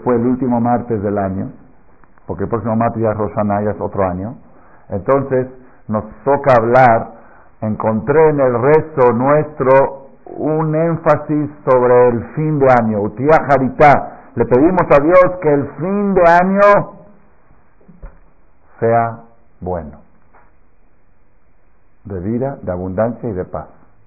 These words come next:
Fin de año con paz. Lo más grave que le puede pasar a la persona esta semana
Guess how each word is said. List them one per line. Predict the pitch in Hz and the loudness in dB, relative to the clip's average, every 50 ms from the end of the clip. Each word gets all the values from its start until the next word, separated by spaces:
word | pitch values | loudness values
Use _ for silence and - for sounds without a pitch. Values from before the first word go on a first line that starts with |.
| - - - - - - - - - - _ - - - - - - - _ _ - - | -20 -20 -20 -20 -20 -20 -20 -20 -20 -20 _ -20 -20 -20 -20 -20 -20 -20 _ _ -16 -12
Fin | 110 107 104 | -10 -8 -6
de | 101 104 | -4 -4
año | 107 110 110 113 110 | -4 -4 -4 -6 -8
con | - 95 90 87 - | -10 -12 -14 -14 -12
paz. | - 82 - - - - - - _ - - - - - - - - - _ _ - - - - - - - - - - - - - - - - - - - - - - - - - - - - - - - - - - - - - - - - - - - - - - 160 160 160 165 170 156 - 170 - - - - - - - - - - - - - - - - - - | -14 -16 -16 -16 -20 -20 -20 -20 _ -20 -20 -20 -20 -20 -20 -20 -20 -20 _ _ -20 -20 -20 -20 -20 -20 -20 -20 -20 -20 -20 -20 -20 -20 -20 -20 -20 -20 -20 -20 -20 -20 -20 -20 -20 -20 -20 -20 -20 -20 -20 -20 -20 -20 -20 -20 -20 -20 -20 -20 -20 -20 -20 -20 -20 -20 -20 -20 -20 -20 -20 -20 -20 -20 -20 -20 -20 -20 -20 -20 -20 -20 -20 -20 -20 -20 -20 -20 -20 -20 -16 -12
Lo | - 104 104 | -10 -8 -6
más | 98 110 120 127 135 127 - - - - - - - _ - - - - - - | -4 -4 -4 -4 -6 -8 -14 -18 -20 -20 -20 -20 -20 _ -20 -20 -20 -20 -20 -18
grave | 85 82 92 98 104 107 107 104 107 101 - | -12 -8 -6 -2 0 0 0 -2 -4 -6 -8
que | - 90 | -10 -12
le | 85 82 | -14 -12
puede | - - 95 95 95 | -10 -8 -8 -6 -6
pasar | 95 87 82 - - 101 | -8 -10 -12 -12 -14 -14
a | 98 | -14
la | 95 90 | -14 -14
persona | 87 - 87 80 - - 90 85 90 | -14 -14 -14 -14 -12 -10 -10 -10 -10
esta | 90 - - 82 | -10 -10 -12 -12
semana | - 82 82 82 90 98 107 123 143 139 | -12 -10 -10 -8 -8 -8 -8 -10 -14 -16